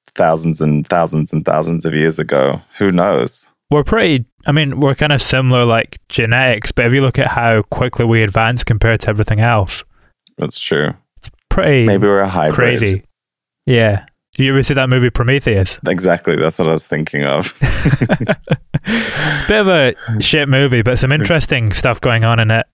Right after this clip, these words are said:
Speaker 1: Yeah.
Speaker 2: Kind of ideas-wise.
Speaker 1: Yeah. No, I like Prometheus. It was kind of shit, but I, I definitely watched it a couple of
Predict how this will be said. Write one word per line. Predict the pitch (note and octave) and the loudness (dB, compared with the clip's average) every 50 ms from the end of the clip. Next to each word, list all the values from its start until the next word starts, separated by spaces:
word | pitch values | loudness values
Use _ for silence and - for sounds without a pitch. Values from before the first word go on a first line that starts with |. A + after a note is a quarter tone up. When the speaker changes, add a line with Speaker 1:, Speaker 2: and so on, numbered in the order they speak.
| _ _ - | _ _ -4
Speaker 1:
Yeah. | - F#2+ E2+ E2 D#2+ D#2+ | 0 0 2 2 2 2
Speaker 2:
Kind | F2+ A#2+ A#2 | 2 2 0
of | A2+ A2 | 2 2
ideas-wise. | A2 G#2+ F#2+ A2 A2+ A2+ A#2+ A#2 G#2+ A2+ G2 F2+ F2+ F#2 - - - - | 2 0 2 2 2 2 2 2 2 2 2 4 2 2 0 -4 -12 -12
Speaker 1:
Yeah. | - - G2+ - G#2 B2 A#2+ F2+ C#2+ C#2 D2+ E2 E2 - _ _ _ _ _ _ _ _ _ _ _ _ _ _ _ _ _ _ _ _ _ _ - | -8 -4 -2 0 0 2 2 2 2 2 2 0 -4 -10 _ _ _ _ _ _ _ _ _ _ _ _ _ _ _ _ _ _ _ _ _ _ -4
No, | A2 A2 | -2 0
I | G#2 G#2+ | 2 2
like | G2+ F2+ F#2 - _ | 0 0 -2 -4 _
Prometheus. | - F2+ E2 D#2 - - - - - - - - | -4 -2 -2 -2 -4 -4 -4 -4 -4 -4 -2 -2
It | F2+ - | -2 0
was | B1+ F#2 - - | 0 -2 -4 -2
kind | - F#2 E2 | -4 -4 -2
of | D#2 D#2 | -2 -4
shit, | - - D2 - - | -4 -4 -4 -4 -2
but | D#2+ D#2 | -2 -2
I, | D2+ D#2 D#2 - - | -2 -2 -2 -4 -4
I | - E2+ | -4 -4
definitely | D#2+ - F2 F2+ - F2+ E2+ E2+ | -2 -4 -4 -4 -4 -4 -4 -2
watched | D#2+ D#2+ F2 - - - - | -2 -2 -2 -4 -6 -6 -6
it | - - | -6 -6
a | - | -4
couple | - - E2+ - - | -6 -6 -6 -6 -6
of | - F#2 F2+ | -10 -10 -14